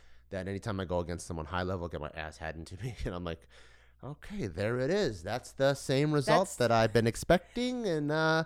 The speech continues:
Speaker 2: That's where I'm at.
Speaker 1: yeah, it never changes.
Speaker 2: Yeah.
Speaker 1: Yeah.
Speaker 2: Those are cool insecurities to have, 'cause it, and I, I still think it's an insecurity 'cause it's something that you're not happy with, and I think it's really good to have insecurities,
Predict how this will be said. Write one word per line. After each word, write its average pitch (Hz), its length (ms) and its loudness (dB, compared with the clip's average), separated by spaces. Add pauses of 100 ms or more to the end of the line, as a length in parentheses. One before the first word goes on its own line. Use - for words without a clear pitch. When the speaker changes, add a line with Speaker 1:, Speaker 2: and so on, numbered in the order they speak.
Speaker 2:
That's 269 340 -4
where 269 200 6
I'm 269 220 4
at. 170 260 -2
Speaker 1:
yeah, 104 160 0
it 95 60 -4
never 165 440 -2
changes. 85 800 -12
Speaker 2:
Yeah. 170 240 -8 (560)
Speaker 1:
Yeah. 73 140 -12 (360)
Speaker 2:
Those 220 140 -8
are 269 100 -6
cool 254 260 -6
insecurities 190 500 -8
to 170 80 -14
have, 160 340 -12 (240)
'cause 196 160 -8
it, 180 180 -6 (540)
and 247 160 4
I, 240 120 8
I 269 80 8
still - 200 -2
think 269 180 -2
it's 220 100 -6
an 214 80 -2
insecurity 190 640 -6 (240)
'cause 202 160 -8
it's 202 140 -4
something 214 340 -2
that 185 280 -2 (300)
you're 190 240 -2
not 185 400 -2 (240)
happy 185 320 0
with, 214 220 0
and 233 100 -2
I 226 60 -2
think 240 160 -6
it's 277 180 -8
really 247 240 -6
good 208 220 0
to 226 80 -2
have 190 120 0
insecurities, 190 680 -8